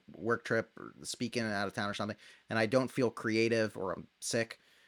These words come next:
uh, I'll just repost an older video. I'll download it and repost it for that consistency, but I, I have to post something every single day. Uh, and so sometimes it's more than that. Sometimes it's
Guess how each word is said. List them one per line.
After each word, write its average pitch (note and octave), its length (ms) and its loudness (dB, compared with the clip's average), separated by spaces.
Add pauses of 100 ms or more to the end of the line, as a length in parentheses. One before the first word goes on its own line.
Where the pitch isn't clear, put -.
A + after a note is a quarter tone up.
(180)
uh, G#2+ 280 2
I'll B2+ 120 4
just A#2+ 240 -2
repost A2+ 580 0 (140)
an G#2+ 180 0
older G#2+ 320 -2
video. A2 400 2
I'll F#2 140 2
download G2+ 420 0
it G2 180 0
and F#2 80 -6
repost G2+ 420 -2
it F#2+ 120 -6
for G#2 140 -2
that F2+ 180 0
consistency, A2 800 -4
but G#2 160 -2
I, G2+ 180 0
I G#2 60 2
have A#2+ 300 -2
to A#2+ 80 -6
post - 420 -4 (220)
something F#2+ 380 -4
every F#2+ 220 0
single F2+ 280 -6
day. B1+ 260 -4 (440)
Uh, G2 380 0
and G#2 180 -2
so A2 140 -2
sometimes D3+ 480 6
it's - 160 -8
more A#2 180 2
than G2 120 -4
that. D2+ 180 -4
Sometimes G#2+ 360 -2
it's - 260 -6